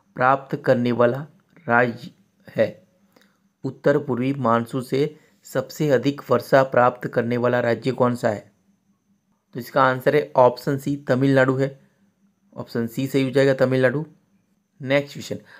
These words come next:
भारत की सर्वाधिक वर्षा मुख्यतः प्राप्त होती है? तो इसका आंसर है ऑप्शन सी, दक्षिण पश्चिम मानसून से होती है भारत की सर्वाधिक वर्षा। नेक्स्ट,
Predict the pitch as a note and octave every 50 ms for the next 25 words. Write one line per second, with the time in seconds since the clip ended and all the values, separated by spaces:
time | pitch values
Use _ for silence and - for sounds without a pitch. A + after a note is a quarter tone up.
0 | - _ _ - G#2+ A#2 C3+ D#3 D#3 - - - F3 F3 - - - B2+ C3 B2+
1 | D3+ D#3 D3 E3 E3 E3+ - B2 C3 C3 C3 - D#3 C#3+ D3 C#3+ C#3 C3+ - -
2 | - - C#3 C#3 C#3+ C#3 C#3 C#3 C3+ - C3 B2 A#2+ A#2+ - - - C3+ B2 B2+
3 | B2+ B2+ - C#3 B2 A2+ G#2+ - - _ _ _ _ _ _ _ _ _ _ _
4 | _ _ _ _ _ _ _ _ _ _ _ _ _ _ _ _ _ _ _ _
5 | _ B2 A#2+ - - - D#3+ C#3+ - - C#3 C3 B2+ B2 - C#3+ C#3+ C#3+ - -
6 | - C3 B2 B2+ - D#3 C#3 C#3+ D3 C3+ A#2+ A#2+ C#3 C3 - - - D#3 D#3 C#3+
7 | - C3 B2+ - - - C3+ C#3 C#3 C#3 - B2+ A#2+ B2 A#2+ A#2+ - C3 A#2 -
8 | C#3 B2+ B2+ B2+ - C3 C3 C3+ C#3+ - - _ - - _ _ _ _ _ C#3
9 | B2+ A#2+ B2+ C3+ C3 - - C#3+ C#3 C#3+ - C3 A#2 A#2 C3 C3 B2+ B2+ C3 -
10 | - A#2 A#2+ A#2+ A#2 - - - - - - _ _ _ _ _ _ _ _ _
11 | _ _ _ _ _ _ _ _ _ _ _ _ _ _ _ _ _ _ _ _
12 | _ _ _ _ _ _ _ - C#3 C#3 C3+ C#3 - -